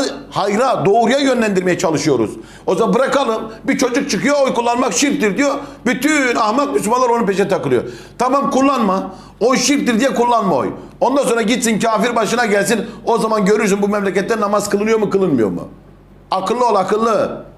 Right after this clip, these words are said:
Bir çocuğun bile öyle basitçe kullanmaz. "Oy şirktir." Hadi oradan. Oy şirkmiş. Biz de biliyoruz şu anda İslam'a göre bu sistem caiz değildir. Ama ne yapacağız? Ama ne yapacağız? İçinde bulduk kendimizi orada.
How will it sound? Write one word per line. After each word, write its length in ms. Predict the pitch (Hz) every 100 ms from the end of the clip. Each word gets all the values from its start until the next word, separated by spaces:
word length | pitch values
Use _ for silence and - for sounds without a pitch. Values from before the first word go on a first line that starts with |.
| - - - - - - - -
Bir 160 | 247 -
çocuğun 420 | 240 240 285 254
bile 120 | 233
öyle 340 | 226 240 226
basitçe 420 | 208 196 226 226 208
kullanmaz. 380 | 220 220 214
"Oy 220 | 226 247 220
şirktir." 380 | 254 196 185
Hadi 240 | 139 262 269
oradan. 500 | 226 208 151 123 - - - - - - -
Oy 120 | 214 208
şirkmiş. 580 | - 233 - 143 - - - - - - - - - - - - - - -
Biz 200 | 269 226
de 140 | -
biliyoruz 300 | 233 233 202
şu 120 | 262
anda 420 | 233 214 196 - - - -
İslam'a 380 | 214 - 240 233
göre 320 | 202 226 202
bu 100 | 214
sistem 480 | 202 - 208 208 202
caiz 320 | 196 190 190
değildir. 320 | 185 170 120 -
Ama 180 | 208 247
ne 80 | 277
yapacağız? 540 | 247 190 190 220 - - - - - - - -
Ama 120 | 104 127
ne 80 |
yapacağız? 440 | 277 277 240 202 180
İçinde 340 | - 233 247
bulduk 220 | 254 254
kendimizi 380 | 233 226 208 185
orada. 320 | 190 175 185